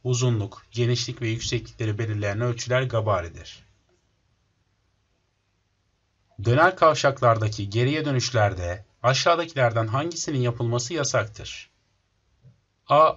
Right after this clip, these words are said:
Ada etrafında dönerken gereksiz yere şerit değiştirilmesi. B. Dönüş sonrası hızının gerektirdiği şeride girilmesi.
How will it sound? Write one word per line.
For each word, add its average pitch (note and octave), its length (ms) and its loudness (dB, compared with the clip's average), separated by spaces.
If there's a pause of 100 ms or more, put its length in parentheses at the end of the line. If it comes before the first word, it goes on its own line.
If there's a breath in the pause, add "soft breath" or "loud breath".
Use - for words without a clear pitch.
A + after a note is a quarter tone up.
Ada D3 140 2
etrafında C3 640 2
dönerken A#2+ 600 0 (100)
gereksiz C3 480 -2
yere C3 180 0
şerit C3+ 380 -4
değiştirilmesi. G2 960 -4 (1200)
B. C3 320 0
Dönüş C#3 280 0
sonrası B2 440 0
hızının B2+ 380 0
gerektirdiği B2+ 600 -2
şeride B2 360 -2
girilmesi. G2 800 -4